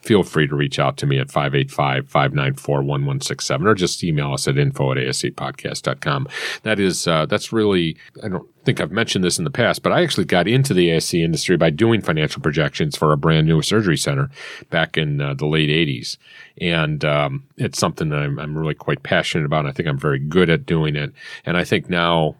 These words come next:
um, you know, we're, we're in a situation where financial planning, doing financial projections, figuring out what the impact's gonna be over the next year, you know, of changes that are, are likely to occur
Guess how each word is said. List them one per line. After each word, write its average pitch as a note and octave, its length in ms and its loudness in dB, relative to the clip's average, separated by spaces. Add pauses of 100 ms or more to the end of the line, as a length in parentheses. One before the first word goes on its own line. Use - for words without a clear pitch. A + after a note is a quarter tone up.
(120)
um, C#2+ 480 -2
you G2+ 160 0
know, D2 160 2
we're, D#2+ 380 2
we're G2 180 2
in E2+ 60 6
a D#2+ 60 4
situation D2+ 680 2
where D2 100 4
financial D2+ 480 0
planning, D2+ 440 0
doing D#2+ 260 4
financial D2+ 400 0
projections, C#2+ 600 0
figuring F2 360 0
out D2 180 0
what D#2+ 160 -4
the D#2+ 120 -2
impact's D#2+ 360 0
gonna D2 160 -2
be C#2 160 0
over C#2+ 200 -2
the C#2+ 80 -4
next C#2 340 -6
year, D#2+ 320 4 (480)
you G2 120 0
know, D#2 200 2
of C#2 100 -4
changes E2 540 -2
that D2 140 -2
are, D2 340 -4
are D#2+ 120 0
likely D#2 360 0
to - 160 -4
occur C2+ 480 0